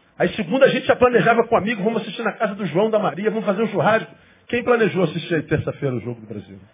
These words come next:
Pô. Aí, então, qual, qual,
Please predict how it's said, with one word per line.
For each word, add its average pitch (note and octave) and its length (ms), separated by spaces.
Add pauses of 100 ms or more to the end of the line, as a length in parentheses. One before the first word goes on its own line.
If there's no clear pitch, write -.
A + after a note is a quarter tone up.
(140)
Pô. - 80 (2250)
Aí, D3 100
então, - 200 (140)
qual, - 200
qual, - 240